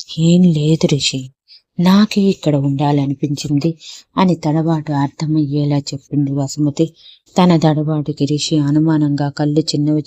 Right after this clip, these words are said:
చేసి, "సరేలే కదా, నిన్ను మీ ఇంట్లో వదిలి మేము వెళ్ళిపోతాము" అని అంటాడు, అన్నాడు. వసుమతి నమ్మలేనట్టు రిషి వైపు చూస్తూ, "నన్ను మా ఇంట్లో వదిలేస్తే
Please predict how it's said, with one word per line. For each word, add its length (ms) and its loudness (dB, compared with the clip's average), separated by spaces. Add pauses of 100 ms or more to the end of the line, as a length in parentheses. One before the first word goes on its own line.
చేసి, 420 -4 (500)
"సరేలే 440 -4
కదా, 300 -10 (560)
నిన్ను 200 4
మీ 260 0
ఇంట్లో 320 -2
వదిలి 280 -6
మేము 240 -6
వెళ్ళిపోతాము" 760 -8 (460)
అని 260 -2
అంటాడు, 500 -4 (160)
అన్నాడు. 480 -2 (580)
వసుమతి 480 4
నమ్మలేనట్టు 760 4
రిషి 340 2
వైపు 320 0 (120)
చూస్తూ, 400 -4 (880)
"నన్ను 340 6
మా 300 2
ఇంట్లో 400 2
వదిలేస్తే 800 -2